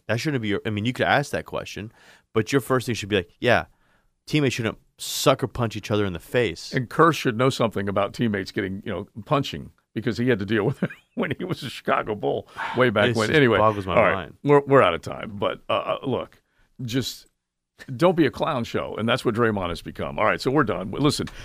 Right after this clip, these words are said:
Speaker 2: we had a great time. We always love talking sports injuries. If we missed one of your, uh, texts this morning, we'll make sure we get to
Speaker 1: Yeah,
Speaker 2: our
Speaker 1: if you want us to talk about injury, punch somebody and then send us a text, and we'll talk about it.
Speaker 2: That's all we care about. All right,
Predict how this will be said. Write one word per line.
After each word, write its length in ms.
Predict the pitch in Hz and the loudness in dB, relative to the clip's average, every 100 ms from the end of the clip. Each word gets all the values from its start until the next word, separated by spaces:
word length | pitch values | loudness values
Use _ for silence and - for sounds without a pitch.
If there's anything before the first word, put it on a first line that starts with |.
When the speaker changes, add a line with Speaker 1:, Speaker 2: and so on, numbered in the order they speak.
| - | -10
Speaker 2:
we 160 | 120 160 | 0 4
had 120 | 147 | 4
a 20 | |
great 240 | 120 120 113 | 4 2 4
time. 220 | 110 110 | 4 4
We 100 | 107 | 2
always 240 | 131 107 | 2 2
love 100 | 117 | 2
talking 260 | 120 110 98 | 4 4 2
sports 260 | 95 104 | -2 0
injuries. 340 | 104 98 101 90 | 0 0 0 -2
If 100 | 104 | -2
we 80 | 113 | 4
missed 280 | 139 135 | 4 4
one 120 | 135 131 | 2 2
of 80 | |
your, 240 | 113 117 - - - | 4 4 2 -6 -2
uh, 220 | 95 107 | 4 4
texts 320 | - 123 - | 6 2 2
this 160 | 120 - | -8 -2
morning, 260 | 123 117 107 | 0 2 2
we'll 100 | 101 | 0
make 140 | 107 | 0
sure 140 | - | -2
we 60 | 107 | -2
get 140 | 104 | 0
to 80 | 101 | 0
Speaker 1:
Yeah, 60 | 101 | 0
Speaker 2:
our 80 | 92 | 0
Speaker 1:
if 160 | 95 | 2
you 100 | 139 | 4
want 140 | 190 208 | 4 2
us 80 | |
to 60 | - | 2
talk 140 | 160 | 0
about 160 | 139 131 | 2 0
injury, 380 | 110 123 113 104 | 2 0 0 -2
punch 320 | - 175 180 | -2 0 0
somebody 560 | - 123 104 101 104 110 - - | -2 0 2 0 -2 -4 -14 -6
and 160 | 107 110 | -2 0
then 140 | 117 | 0
send 240 | - 127 120 | -2 -4 -6
us 80 | |
a 60 | 117 | -8
text, 360 | - 101 98 95 | -2 -2 -2 -8
and 80 | |
we'll 60 | 92 | -6
talk 200 | 101 87 | -4 -6
about 180 | 82 76 | -6 -4
it. 40 | |
Speaker 2:
That's 160 | 127 - | -2 0
all 160 | 170 - | -2 -2
we 100 | - | -4
care 280 | - - | -4 -6
about. 340 | 120 - - - - - | -6 -6 -8 -16 -16 -4
All 160 | - 139 | 2 2
right, 180 | 107 | 2